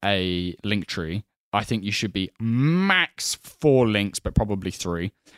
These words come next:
I personally think your main call to action should be at the top, whatever that is. It could be webinar, it could be email list, whatever. There should be one to your podcast, and there should be one to something else. It could be your website, or if that's your main call to action, then don't worry, but, or,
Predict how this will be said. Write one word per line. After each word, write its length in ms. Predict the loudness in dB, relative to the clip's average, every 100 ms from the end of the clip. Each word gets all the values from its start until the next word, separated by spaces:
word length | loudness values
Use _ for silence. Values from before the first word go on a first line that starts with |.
| _ 4
I 160 | 4
personally 480 | 6 2 2 0 -4
think 240 | -4 -4 -2
your 60 |
main 360 | 0 0 0 -2
call 180 | -4 -4
to 120 | -2
action 300 | -4 -4 -4
should 160 | -4 -4
be 80 |
at 60 | -6
the 60 | 0
top, 320 | 2 2 -2 _ -4
whatever 240 | 0 0
that 120 | 0
is. 100 | -2
It 20 | -6
could 100 | -6
be 120 | -6
webinar, 420 | -4 -4 -4 -4
it 60 | -6
could 80 | -8
be 180 | -8
email 220 | -8 -8 -10
list, 200 | -8 -2
whatever. 440 | 0 2 2 0 _ -20 -20 -20 _
There 140 | -2
should 100 | 2
be 80 | 4
one 160 | 6 6
to 80 | 6
your 60 |
podcast, 640 | 2 2 2 2 2 -2 -6 -20
and 220 | -6 -2
there 40 |
should 120 | 2
be 100 | 2
one 340 | 0 0 -2 -2
to 180 | -4 -4
something 260 | -4 -4
else. 160 | -8 -10
It 60 | -8
could 100 | -4
be 80 |
your 80 | 0
website, 540 | 2 2 2 2 2 0 -2
or 300 | -4 -4 -6
if 180 | -12 -20 _ -4
that's 240 | -4 -2
your 60 | -4
main 180 | -4
call 100 | -4
to 140 | -4 -4
action, 220 | -4 -6
then 100 | -6
don't 180 | -6 -4
worry, 220 | -6 -6
but, 180 | -8 -10 -10
or, 120 | -12